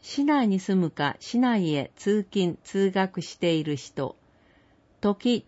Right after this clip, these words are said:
ところ、十月八日日曜日、十三時三十分から十五時三十分。受付は十二時三十分から。コミュニティセンター。定員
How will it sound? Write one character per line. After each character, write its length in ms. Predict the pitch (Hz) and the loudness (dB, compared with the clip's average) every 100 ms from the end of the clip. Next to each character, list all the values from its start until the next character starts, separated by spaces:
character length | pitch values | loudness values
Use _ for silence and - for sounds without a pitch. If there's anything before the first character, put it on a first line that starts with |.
| - | -6
と 140 | 175 | -6
こ 200 | - 170 | -2 0
ろ、 200 | 160 151 - _ _ _ _ - | 0 -4 -8 _ _ _ _ -4
十 300 | 214 277 269 | 0 2 4
月 300 | 262 - 233 | 0 0 0
八 240 | 226 208 | 2 0
日 300 | - 202 - - | 0 0 0 0
日 360 | 196 202 - 254 | 0 0 0 2
曜 200 | 233 170 | 2 0
日、 200 | 135 - _ _ _ _ | -4 -6 _ _ _ _
十 240 | 233 262 254 | 0 2 4
三 300 | 269 254 208 | 2 2 2
時 100 | 180 | 0
三 280 | 220 226 | 0 2
十 160 | 220 233 | 2 -2
分 340 | - - 160 | -4 -2 0
か 140 | 139 143 | 0 -2
ら 180 | 135 - | -2 -4
十 340 | 196 240 262 208 | -6 0 2 2
五 160 | 190 | 0
時 120 | 180 | -2
三 340 | 143 190 196 190 | -4 0 2 2
十 160 | 185 | 0
分。 380 | 180 _ 135 123 - _ _ _ _ _ | -4 _ -4 -4 -6 _ _ _ _ _
受 260 | 214 190 254 | -6 0 -2
付 320 | - - 214 | 0 -2 2
は 160 | 202 - | 2 0
十 260 | 165 233 247 | 0 2 4
二 180 | 233 | 2
時 120 | 190 160 | 2 0
三 260 | 208 214 | 0 2
十 140 | 208 208 | 0 -4
分 340 | - 156 135 | -4 -4 -2
か 140 | 131 | -2
ら。 160 | 120 110 - _ _ _ _ _ | -4 -4 -10 _ _ _ _ _
コ 140 | - 240 | -2 4
ミ 100 | 269 | 4
ュ 20 | |
ニ 140 | 277 | 4
テ 120 | 262 247 | 2 -2
ィ 100 | 240 | -2
セ 220 | - 214 | 0 0
ン 80 | 185 | 0
タ 380 | - 135 117 - _ _ _ _ _ _ _ _ - | 0 -2 -2 -6 _ _ _ _ _ _ _ _ -4
ー。 20 | |
定 220 | 269 269 | 0 2
員 380 | 262 233 196 | 4 4 2